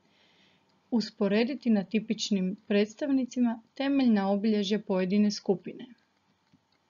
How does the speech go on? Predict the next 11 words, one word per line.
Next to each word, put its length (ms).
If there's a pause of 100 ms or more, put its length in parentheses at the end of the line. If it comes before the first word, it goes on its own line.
(340)
te 180
prikazati 640
schematski 840 (100)
razvojno 500
stablo 440
živoga 440
svijeta. 580 (2500)
Za 180
praćenje 580
video 300
lekcije 580